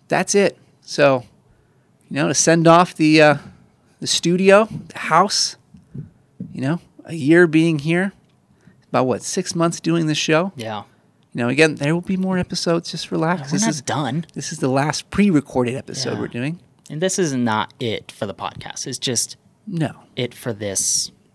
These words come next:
Speaker 2: specific
Speaker 1: We're gonna
Speaker 2: space.
Speaker 1: come back bigger,
Speaker 2: Yeah.
Speaker 1: better, stronger,
Speaker 2: Stronger, happier,
Speaker 1: faster,
Speaker 2: faster.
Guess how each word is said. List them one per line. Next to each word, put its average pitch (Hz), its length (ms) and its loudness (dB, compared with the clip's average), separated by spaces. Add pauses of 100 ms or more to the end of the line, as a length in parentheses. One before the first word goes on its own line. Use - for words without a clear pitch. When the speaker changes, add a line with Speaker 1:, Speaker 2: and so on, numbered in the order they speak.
(380)
Speaker 2:
specific - 480 -10
Speaker 1:
We're 180 80 0
gonna 160 140 2
Speaker 2:
space. - 100 -6
Speaker 1:
come 147 140 0
back 120 320 -4
bigger, 95 340 -8 (100)
Speaker 2:
Yeah. - 160 -8
Speaker 1:
better, 101 200 -10 (100)
stronger, 110 320 -8
Speaker 2:
Stronger, 107 380 -8
happier, 110 340 -6
Speaker 1:
faster, - 280 -6
Speaker 2:
faster. - 420 -8